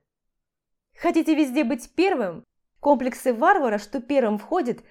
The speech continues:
в разрушенный им же город, дабы никто раньше него не изнасиловал и не поубивал население", вскинула я бровь. Айн вздохнул, словно говорил: "Ну вот как сладить с этой женщиной?"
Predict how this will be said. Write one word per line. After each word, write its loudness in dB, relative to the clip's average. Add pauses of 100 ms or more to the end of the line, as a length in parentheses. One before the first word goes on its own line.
(120)
в -8
разрушенный 0
им -2
же 0
город, -2 (340)
дабы 2
никто 0
раньше 0
него -2 (160)
не 0
изнасиловал -2
и -6
не -4
поубивал -2
население", -4 (640)
вскинула -8
я -8
бровь. -12 (580)
Айн -2
вздохнул, -8
словно -8
говорил: -6 (320)
"Ну 0
вот -6
как -8
сладить -8
с -20
этой -10
женщиной?" -14